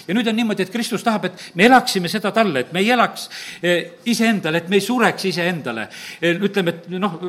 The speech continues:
see on üks huvitav mõte, ma selle juurde pikemalt ei lähe, e, praegusel hetkel, sest Issand paneb kõike nagu seda tähele, et millise motiiviga tegelikult meie siin elus, e, oleme. Aga nüüd, e, kus on see piir? Et me võiksime nagu mõista,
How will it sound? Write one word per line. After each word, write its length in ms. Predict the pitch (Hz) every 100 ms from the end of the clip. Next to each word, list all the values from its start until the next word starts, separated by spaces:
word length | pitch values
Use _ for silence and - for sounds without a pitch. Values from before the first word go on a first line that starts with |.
| 180
see 160 | - 233
on 100 | 208
üks 120 | 240
huvitav 280 | 247 226 196
mõte, 220 | 220 180
ma 120 | 208 262 -
selle 260 | 208 190
juurde 200 | 175 175 165
pikemalt 360 | 220 175 139
ei 80 | 170
lähe, 200 | 208 143 - - -
e, 140 | - 240
praegusel 400 | 202 202 156 180
hetkel, 260 | 185 139 - -
sest 200 | - 196
Issand 300 | 240 - 196
paneb 240 | 190 180 175
kõike 300 | 254 - 180
nagu 220 | 151 143 139
seda 240 | - 226 160
tähele, 280 | 208 170 135
et 300 | - - -
millise 420 | 240 254 233 190 165
motiiviga 720 | 160 - 240 247 180 135 127
tegelikult 480 | 208 165 135 123 156
meie 280 | 160 151 135 - -
siin 320 | - 170 165 165
elus, 400 | 190 208 131 -
e, 160 | 160 139
oleme. 360 | 175 151 101 95 - - - -
Aga 180 | 196 240
nüüd, 240 | 269 269 226
e, 140 | 196 185 - _ -
kus 200 | 269 349
on 80 | 269
see 120 | 190
piir? 400 | 220 151 80 - _ _ _ -
Et 140 | 190 190
me 80 | 190
võiksime 320 | 233 - 175
nagu 220 | 170 165
mõista, 460 | 208 220 - 139